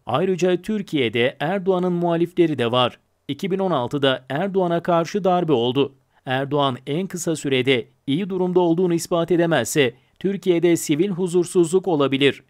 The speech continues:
Şu algıya bakar mısınız? Daha geçen gün çıkıp konuşma yapmıştı Cumhurbaşkanımız. Bakış açınızı genişletin. Sırf içeriye değil, dışarıya odaklanın biraz da. Şimdi T V'lerde, sosyal medyada algı yapanların,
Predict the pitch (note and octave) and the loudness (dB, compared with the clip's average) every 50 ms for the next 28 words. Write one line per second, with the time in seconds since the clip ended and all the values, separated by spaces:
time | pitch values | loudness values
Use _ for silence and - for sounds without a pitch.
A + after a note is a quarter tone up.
0 | _ - - - F3+ F3 E3+ E3+ E3+ D#3 E3+ D#3+ C3+ A#2+ A2 - - C#3 D3+ F3 | _ -16 -6 -2 0 0 2 0 2 2 2 2 2 2 -2 -2 0 -2 -2 -2
1 | F3+ D#3 - E3 D3+ C3+ B2 B2+ - _ _ _ _ _ - C#3+ C#3+ C#3 D#3 D#3 | -2 -4 -2 -2 -2 -2 -2 -4 -8 _ _ _ _ _ -4 -2 0 0 2 0
2 | C#3+ A2+ B2 A#2 A2+ - D3+ D#3 F3 F#3+ F#3 F3+ E3+ - - F3 - F3+ E3+ F3 | 0 0 0 -2 -2 0 -2 -2 -2 0 -2 -2 -2 0 -2 2 2 2 2 2
3 | - F3+ F3 F3 E3 - - F3 D#3 B2+ A#2 A#2 - C3+ B2+ - - D3 C3+ A#2 | 0 -2 0 0 -2 -4 -2 0 0 0 0 0 -2 -6 -8 -4 -2 -4 -4 -2
4 | B2+ C#3+ C#3 C3 D3+ D3 C3+ C#3 C3+ C3 - - C#3 C#3 C#3 C#3+ C3+ A#2 - _ | -2 -4 -2 -2 -2 0 0 0 -2 -2 -4 -4 -4 -2 0 -2 -2 -4 -6 _
5 | _ _ _ - B2 A#2+ B2 - A3 - G3 F3+ - - F#3 F3+ F3 C#3+ F3+ F3 | _ _ _ -4 -4 -4 -2 -4 -6 -2 -2 -4 -2 -2 -2 -2 -2 0 0 0
6 | D#3 F3 E3 E3 D#3+ - - E3 C3 A#2+ C#3 C3 A#2+ A2 - _ _ _ - - | 0 0 -2 -2 -4 -2 0 -2 0 0 0 -2 -2 -2 -8 _ _ _ -14 -6
7 | - G3 G3 F#3+ F#3 - - D#3+ D#3 - - C#3+ B2 B2+ B2+ D#3+ E3 C3+ D3 C#3 | 0 0 0 0 0 -8 -8 -8 -6 -4 -4 -4 -2 0 0 0 0 0 0 0
8 | C3+ B2 A#2 _ _ _ _ - D#3 F3+ - - F#3+ F3+ F#3+ F#3 D#3+ B2+ A#2+ A#2 | 0 -2 -4 _ _ _ _ -4 -4 -4 -2 -2 -2 0 2 2 2 2 2 0
9 | B2+ B2 - - C#3 C3+ C3+ C3+ C3 A#2 C#3 C#3 C3+ C3+ A#2+ C3 D3+ C3+ - _ | 0 -2 0 -2 -4 -4 -2 -4 -2 -2 0 0 0 0 2 0 0 0 0 _
10 | _ _ _ - - A#3 G#3 E3+ C3 C3 F3 F3 - G3 G3 F#3+ F#3 F#3 F3+ F3+ | _ _ _ -8 -4 -2 -2 0 2 0 0 0 -2 -6 -4 -2 -2 0 0 0
11 | F3 F3 E3+ F3 F3 E3 - - C#3 A#2 A2 - D3+ D3+ F#3 G3+ F#3+ F3 E3 E3 | 0 0 2 2 2 2 2 0 -2 -2 -2 -2 -2 -2 -2 0 -2 -2 2 2
12 | F3+ E3+ E3+ E3 - B2 B2 B2+ C3 C#3 G#3 G3 F3+ F3 - D#3+ D3+ D3 C#3 C#3 | 2 4 4 4 4 2 0 0 0 0 0 -2 -2 0 -2 -2 -2 0 2 2
13 | C#3+ C#3+ B2+ | 2 2 0